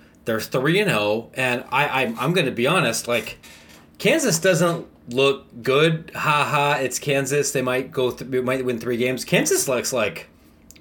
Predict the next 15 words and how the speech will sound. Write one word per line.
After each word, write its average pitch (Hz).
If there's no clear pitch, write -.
bowl 143
game 98
Kansas. 90
Kansas 226
is 120
not 147
messing 147
around 123
on 107
offense. 131
Uh, 120
they 151
have 107
dropped, 131
uh, 117